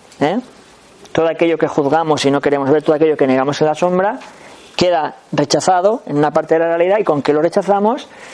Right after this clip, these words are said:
vamos a yendo en la vida situaciones que resuenan con eso, ¿eh? Muchas veces nos polarizamos en un polo, por ejemplo, voy siempre de bueno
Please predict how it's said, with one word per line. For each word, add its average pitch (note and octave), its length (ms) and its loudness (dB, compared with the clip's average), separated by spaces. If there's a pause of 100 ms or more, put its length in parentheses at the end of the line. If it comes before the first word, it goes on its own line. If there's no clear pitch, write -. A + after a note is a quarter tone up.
(640)
vamos D#3+ 260 0
a D#3 380 2
yendo E3 300 2
en D#3+ 60 0
la D3+ 120 0
vida D#3+ 220 2
situaciones D3+ 640 0
que D3 100 0
resuenan C#3 460 0
con D3 180 0
eso, D#3+ 320 -2 (960)
¿eh? D3+ 160 -2 (160)
Muchas C#3 240 0
veces D#3+ 280 0
nos D3 160 -2
polarizamos D3 600 0
en E3 80 2
un E3 140 0
polo, F3 360 0 (220)
por - 100 -6
ejemplo, D3 240 2
voy D#3 140 2
siempre E3+ 300 0
de E3+ 100 4
bueno G3+ 480 0